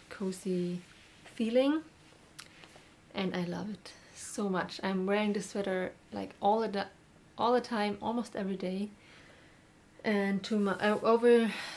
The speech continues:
skirt, uh, dresses and to skirts, and it's just so perfect for this weather right now. I can wear it inside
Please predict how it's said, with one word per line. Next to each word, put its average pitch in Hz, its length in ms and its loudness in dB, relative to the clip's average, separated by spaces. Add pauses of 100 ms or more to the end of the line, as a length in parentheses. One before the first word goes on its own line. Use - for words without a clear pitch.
(120)
skirt, - 520 -2
uh, 196 200 -2
dresses 202 680 -2
and 190 160 -4
to 202 100 -10
skirts, 180 640 -6
and 175 300 -4 (1040)
it's 214 200 -6
just - 520 -2 (480)
so 202 340 -2
perfect 226 640 -2
for 202 260 -4
this 196 220 -8
weather 240 180 0
right 233 220 -2
now. 220 140 2
I 208 100 -2
can 214 320 -6
wear 196 140 -2
it 185 120 -8
inside 240 680 -2